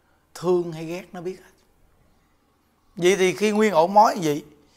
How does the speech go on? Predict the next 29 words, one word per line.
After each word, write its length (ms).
mà 120
cô 200
này 140
cô 100
để 140
máy 160
niệm 220
Phật, 340
niệm 240
suốt 220
mấy 140
năm 240
chờ, 220
thì 120
mấy 140
con 180
mối 180
này 100
nghe 180
danh 220
hiệu 260
Phật 160
mà 120
nó 160
phát 400
âm, 260
nó 80
niệm 220
Phật, 180